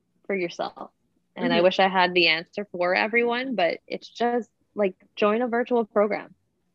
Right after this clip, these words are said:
Speaker 1: Find something that holds you accountable and that creates that community for you. Have a glass of wine and watch your favorite T V show. I
Speaker 2: Mm-hmm.
Speaker 1: definitely make time to do that as well. <laughs> Um,
Speaker 2: Right?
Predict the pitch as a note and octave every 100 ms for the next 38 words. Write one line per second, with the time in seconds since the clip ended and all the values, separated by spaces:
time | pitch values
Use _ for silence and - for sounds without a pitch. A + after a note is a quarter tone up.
0 | _ G#3+ A3 B3+ C4 B3+ A#3+ B3+ B3 G#3+
1 | F#3 A#3+ B3 A3 A3 G#3+ G3+ F#3+ F#3 E3+
2 | D#3+ A2+ F3+ F3 E3+ - A3+ G#3+ - G3+
3 | G3 - F#3+ F#3 F#3+ F#3 E3+ E3 _ -
4 | B2+ G#2 A2 F#2 - _ _ _ _ -
5 | D#3+ D#3+ F#3 G#3 G#3+ C4 C4+ G#3+ A#3+ A3+
6 | - - - G3 F#3 F3 F#3 - A3 G#3+
7 | G#3+ A3 G#3 G3+ A#3 - G2 F3+ _ -
8 | A3+ A#3 - F4 - D#3 F#3 G3 G3 G3+
9 | - G#3 G#3+ A3 A3+ A3+ A3 A#3 A#3 A3+
10 | C#4+ A3+ G3+ - F4+ D4+ C#4+ A#3+ A#3